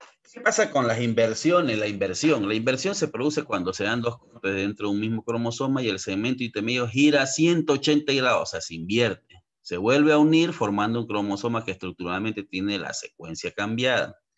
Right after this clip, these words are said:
El portador de inver-, de una inversión puede ser completamente normal. Sin embargo, tiene un riesgo ligeramente mayor de producir embriones con desequilibrio cromosómico. Quiere decir que él puede producir un hijo que tiene,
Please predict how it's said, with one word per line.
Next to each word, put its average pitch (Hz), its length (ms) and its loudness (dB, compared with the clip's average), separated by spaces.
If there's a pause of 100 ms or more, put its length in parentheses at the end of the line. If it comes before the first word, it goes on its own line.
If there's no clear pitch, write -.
(600)
El 117 200 -4
portador 143 460 2
de 170 80 0
inver-, 143 340 0
de 113 120 0
una 143 160 4
inversión 127 480 -2
puede 110 200 0
ser 113 180 -4
completamente 95 760 -4
normal. 135 600 2 (500)
Sin 160 200 2
embargo, 147 480 2
tiene 123 300 0
un 127 120 -2
riesgo 113 380 -2
ligeramente 104 600 -2
mayor 92 320 -4
de 98 80 -4
producir 80 600 -6
embriones 98 600 -4
con 85 200 -8
desequilibrio 85 720 -8
cromosómico. 104 560 -6
Quiere 95 140 -10
decir 92 220 -16
que 95 280 -6
él 117 360 -4
puede 104 240 0
producir 90 500 -4
un 95 180 0
hijo 104 260 0
que 82 120 -10
tiene, 104 560 -8